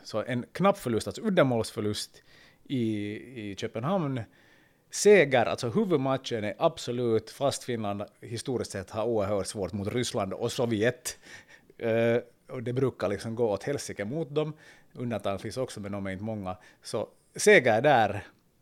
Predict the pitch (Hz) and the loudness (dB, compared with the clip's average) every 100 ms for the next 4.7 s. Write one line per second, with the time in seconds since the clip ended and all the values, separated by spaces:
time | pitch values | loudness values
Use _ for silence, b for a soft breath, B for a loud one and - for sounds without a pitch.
0 | - 104 113 131 113 - 110 131 127 104 | -10 -4 2 2 2 0 -6 -4 -2 -2
1 | - 113 101 110 139 127 123 117 113 170 | 0 -2 -2 -2 -2 0 0 0 -2 0
2 | 185 - 117 110 123 107 151 127 95 90 | -2 -2 -2 -2 -2 2 6 6 4 -2
3 | 90 120 170 180 107 147 139 120 135 113 | -2 0 2 2 2 -2 0 -2 0 -2
4 | - 90 95 110 120 92 78 | -4 -10 -6 -2 0 0 -2